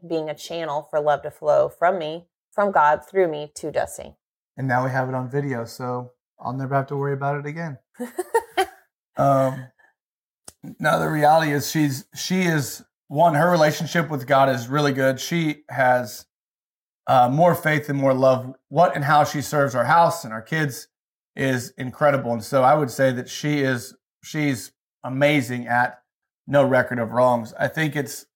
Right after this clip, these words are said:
Speaker 2: on me. I just forget. I forget more than I remember. And so she'll say, "Don't you remember?" I'm like, "Nah, nah, I don't, I don't remember that." <laughs> And so, um, does that mean I'm more spiritual? We'll never know. Okay.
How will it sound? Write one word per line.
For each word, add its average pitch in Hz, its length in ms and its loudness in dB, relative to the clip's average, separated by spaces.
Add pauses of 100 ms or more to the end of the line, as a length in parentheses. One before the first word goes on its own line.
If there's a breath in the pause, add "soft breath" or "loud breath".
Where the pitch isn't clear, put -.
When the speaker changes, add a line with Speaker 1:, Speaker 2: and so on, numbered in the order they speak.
(420)
Speaker 2:
on 139 240 2
me. 165 160 2
I 139 140 4
just 135 200 -8
forget. 123 480 -4
I 127 100 0
forget 127 520 -4
more 120 220 -6
than 113 100 -6
I 110 60 0
remember. 107 420 -4
And 101 100 -6
so 117 140 -12
she'll 113 220 -12
say, 107 180 -12
"Don't 123 300 -10
you 143 80 -8
remember?" 135 360 -2
I'm 127 100 -2
like, 107 120 -12 (440)
"Nah, 131 160 -16 (440)
nah, 117 140 -12
I 135 60 -10
don't, 160 380 -6
I 131 60 -6
don't 143 200 0
remember 107 240 -8
that." 107 280 -16
<laughs> - 40 -20 (440 soft breath)
And 147 220 2
so, 139 420 4 (100)
um, 127 480 2 (120)
does 131 140 -6
that 165 180 4
mean 170 140 4
I'm 165 140 4
more 160 200 4
spiritual? 190 840 2 (240)
We'll 175 140 -12
never 180 220 -8
know. 180 240 -8 (280)
Okay. 160 180 -8